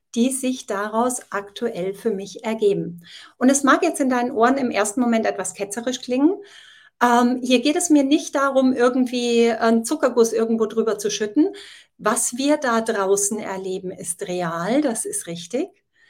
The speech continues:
Aber es bringt uns nichts, wenn wir da jetzt uns von der schlechten Stimmung anstecken lassen, sondern wir dürfen hinschauen, ganz realistisch in dieser Situation, die sich wirklich aufregend anfühlt,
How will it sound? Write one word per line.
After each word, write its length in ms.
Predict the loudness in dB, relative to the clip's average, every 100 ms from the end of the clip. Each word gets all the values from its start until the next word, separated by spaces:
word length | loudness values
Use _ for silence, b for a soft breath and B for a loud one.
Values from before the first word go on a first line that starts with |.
| b b b
Aber 480 | -2 0 0 0 -2 -14 _ _
es 200 | -8 -2
bringt 260 | 4 4
uns 200 | 2 -2
nichts, 380 | -2 -2 -4 -10
wenn 140 | -10 -10
wir 100 | -8
da 180 | -6
jetzt 540 | -4 -4 -4 -8 -14 -18 -8
uns 280 | -8 -8
von 160 | -8 -8
der 80 | -6
schlechten 320 | -8 -8 -10
Stimmung 280 | -10 -10 -4
anstecken 500 | -4 -2 -4 -6 -10
lassen, 460 | -10 -2 0 0 B B B B
sondern 540 | -6 0 2 2 2
wir 140 | 2 4
dürfen 340 | 0 0 -2
hinschauen, 560 | 2 2 2 -6 -10 0
ganz 420 | 4 4 4 -4
realistisch 1040 | 0 2 2 2 -2 -6 -8 -8 -10 -16 _ _ _ _
in 320 | 4 6 4
dieser 320 | 4 2 0
Situation, 920 | -2 -4 -2 -2 -2 -4 0 2 0 -4
die 140 | -10
sich 220 | -10 -8
wirklich 520 | -8 -6 -4 -4 -6 _ _ _ _ _ _ _ _ _ _
aufregend 500 | 2 2 2 0 0
anfühlt, 680 | 0 -4 -6 -2 0 -2 -10